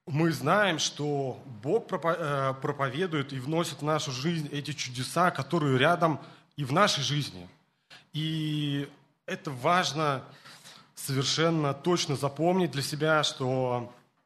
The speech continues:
а, небеса проповедуют. Нельзя прогуливать эту проповедь. Нужно настроиться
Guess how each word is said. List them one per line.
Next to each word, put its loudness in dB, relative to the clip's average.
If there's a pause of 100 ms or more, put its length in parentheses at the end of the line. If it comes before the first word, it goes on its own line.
(920)
а, -4 (1000)
небеса 0
проповедуют. -4 (1300)
Нельзя 4
прогуливать 2
эту -4
проповедь. -2 (500)
Нужно 4
настроиться 2